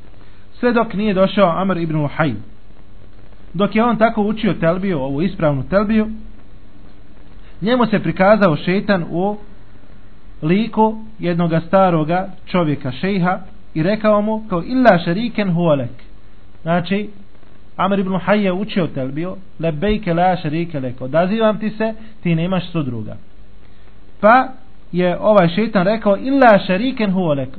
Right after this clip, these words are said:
osim sudruga koji tebi pripada, osim sudruga koji tebi pripada. Pa je to Amr prekorio, to mu se nije svidjelo, I upitao je šta je to,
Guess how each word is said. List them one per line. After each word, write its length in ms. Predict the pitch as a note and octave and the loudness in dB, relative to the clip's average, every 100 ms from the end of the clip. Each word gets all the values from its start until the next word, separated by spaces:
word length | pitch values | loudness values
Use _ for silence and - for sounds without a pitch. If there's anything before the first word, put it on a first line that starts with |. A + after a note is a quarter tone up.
| - | 0
osim 480 | B3 C4 B3 C#4+ C#4+ - - - | 2 2 0 -2 -4 -12 -12 -8
sudruga 500 | - C4+ C4 B3+ A3 | -4 -2 2 2 2
koji 240 | A3+ A3 | 2 2
tebi 260 | B3+ G3 - | 2 2 0
pripada, 460 | C3+ - A#2 G2+ - - - | -4 -6 -8 -8 -10 -12 -6
osim 300 | F3+ G#3+ F3+ | -4 -2 -2
sudruga 420 | F3 F#3 G3+ G#3 | -2 -2 2 0
koji 220 | G3+ F3 | 0 0
tebi 200 | G3 D#3 | 0 0
pripada. 460 | A#2+ B2 B2 A2+ G#2+ - - - - - - - - - - | -2 -6 -8 -10 -10 -12 -12 -12 -12 -12 -12 -14 -12 -8 4
Pa 300 | B3+ D4 - - - - - - - - - - - - - - - | 6 6 4 -10 -12 -14 -12 -12 -12 -12 -12 -12 -12 -12 -12 -12 -8
je 180 | F#3 G3 | -2 0
to 240 | G#3+ G#3+ - | 2 2 4
Amr 320 | A3+ A#3+ G#3 - - - - - - - - - - - | 4 4 0 -4 -12 -12 -12 -12 -12 -12 -12 -12 -12 -2
prekorio, 680 | F#3 F3+ F#3+ G#3 G3+ C3+ A2 - - | 0 2 6 6 6 2 -2 -10 -4
to 120 | G3 | 2
mu 80 | F#3+ | 2
se 140 | F3 F#3+ | 2 0
nije 180 | A3+ | 0
svidjelo, 480 | E3+ D#3+ D3 F3 A3+ - - - | 0 -2 -2 0 -2 -4 -12 -10
I 100 | F3 | -4
upitao 480 | F3+ F3 C4+ C4 A#3 | -2 0 0 4 4
je 120 | G#3+ | 4
šta 140 | E3+ B3+ | 2 4
je 180 | G#3+ E3+ | 4 4
to, 240 | G3+ G#3+ | 0 0